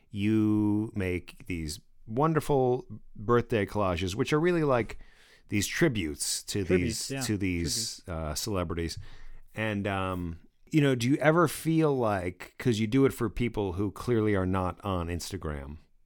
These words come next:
Speaker 1: uh, I
Speaker 2: Yeah.
Speaker 1: would say majority are not,
Speaker 2: Mm,
Speaker 1: um,
Speaker 2: true.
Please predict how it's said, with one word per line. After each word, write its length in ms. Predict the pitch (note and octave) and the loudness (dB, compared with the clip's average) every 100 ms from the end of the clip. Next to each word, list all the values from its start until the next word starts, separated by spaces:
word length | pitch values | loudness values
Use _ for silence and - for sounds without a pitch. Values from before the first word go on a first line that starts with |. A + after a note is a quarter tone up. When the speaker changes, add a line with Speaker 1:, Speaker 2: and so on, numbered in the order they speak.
| _ _ _ _ _ | _ _ _ _ _
Speaker 1:
uh, 60 | F2 | -6
I 80 | F#2+ | -2
Speaker 2:
Yeah. 100 | G2+ | -2
Speaker 1:
would 100 | F#2+ | -2
say 100 | G2 | -2
majority 480 | F2 F#2 G2 F2 D#2+ | -2 0 2 2 -2
are 100 | D#2 | -2
not, 460 | F2 D#2+ D2 - - - _ _ _ _ _ | -2 -4 -8 -14 -16 -20 _ _ _ _ _
Speaker 2:
Mm, 60 | E2 | -8
Speaker 1:
um, 300 | E2 D#2+ D#2 | -6 -6 -6
Speaker 2:
true. 340 | D2+ A2+ G#2 | -6 -6 -6